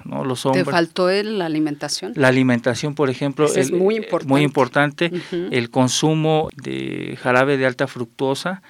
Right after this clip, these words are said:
Speaker 1: en los diferentes alimentos, pues es uno de los factores de riesgo más importantes para resistencia a la insulina, síndrome metabólico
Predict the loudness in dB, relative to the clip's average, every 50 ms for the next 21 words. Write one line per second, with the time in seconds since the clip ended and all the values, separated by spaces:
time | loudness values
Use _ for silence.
0 | _ _ -4 -2 0 0 0 -2 -4 -6 -6 -4 -4 -4 -4 -4 -4 -6 -4 -4
1 | -4 -2 -2 0 0 0 -2 -4 -4 -6 -8 -10 -10 -12 -16 _ _ _ _ _
2 | -2 0 2 2 0 0 2 2 2 4 4 4 2 0 -2 -4 -4 -4 -4 -4
3 | -4 -4 -2 -2 -2 -2 -2 -2 -2 -4 -4 -2 -2 -2 -2 -2 -4 -6 -4 -4
4 | -4 -4 0 0 0 0 0 -2 -4 -6 -6 -10 -18 -20 -20 -20 _ _ 6 8
5 | 8 6 6 2 0 -2 -4 -4 -4 -4 -2 -2 -2 -2 0 0 -2 -2 -4 -2
6 | 0 0 2 2 0 0 -2 -2 -2 -2 0 0 0 0 0 -2 -2 0 0 0
7 | 0 2 0 0 0 -2 -2 -2 -2 -4